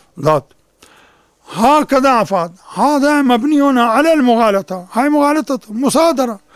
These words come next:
باعتبار أنت فسرت أولًا كلام بالحروف والأصوات،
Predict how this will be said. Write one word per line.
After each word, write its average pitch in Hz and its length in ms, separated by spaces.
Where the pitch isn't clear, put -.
باعتبار 214 800
أنت 247 280
فسرت 240 680
أولًا 262 640
كلام 220 480
بالحروف 233 840
والأصوات، 240 1000